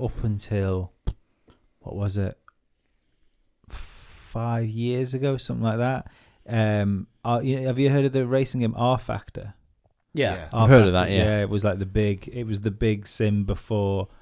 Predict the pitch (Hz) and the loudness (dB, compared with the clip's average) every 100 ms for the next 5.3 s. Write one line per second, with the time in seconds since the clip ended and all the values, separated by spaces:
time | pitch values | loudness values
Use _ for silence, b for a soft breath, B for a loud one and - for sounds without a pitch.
0 | - - 104 110 107 98 107 101 101 - | -20 -4 0 2 0 -2 -2 -4 -4 -4
1 | 92 92 95 104 101 - 92 92 - 143 | -6 -6 -4 -6 -6 -8 -10 -8 -8 -4
2 | 135 123 151 123 123 139 135 131 120 117 | -4 -4 -8 -6 -6 -2 0 2 2 0
3 | 113 - - 135 117 120 107 104 - 120 | -2 -6 -2 0 0 -2 -4 -6 -4 -4
4 | 113 110 98 87 98 - 95 95 90 92 | -2 -4 -6 -8 -10 -10 -8 -8 -8 -8
5 | 95 95 | -8 -8